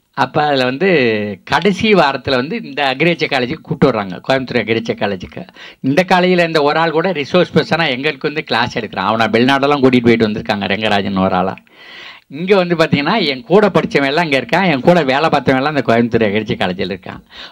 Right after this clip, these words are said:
ஒரு டிபார்ட்மெண்ட் ஒண்ணு திறந்திருக்காங்க. என்ன டிபார்ட்மெண்ட்னா, Department of Indigenous Plant Protection.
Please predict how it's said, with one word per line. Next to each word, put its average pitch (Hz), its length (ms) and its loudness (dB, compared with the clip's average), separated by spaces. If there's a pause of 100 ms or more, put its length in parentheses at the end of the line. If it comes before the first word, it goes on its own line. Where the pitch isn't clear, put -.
ஒரு 147 280 -2
டிபார்ட்மெண்ட் 175 580 -2
ஒண்ணு 131 180 -2 (140)
திறந்திருக்காங்க. 113 720 -4
என்ன 127 280 0
டிபார்ட்மெண்ட்னா, 131 920 0
Department 123 720 2
of 190 140 0 (220)
Indigenous 151 600 -6 (120)
Plant 123 240 -2
Protection. 117 520 0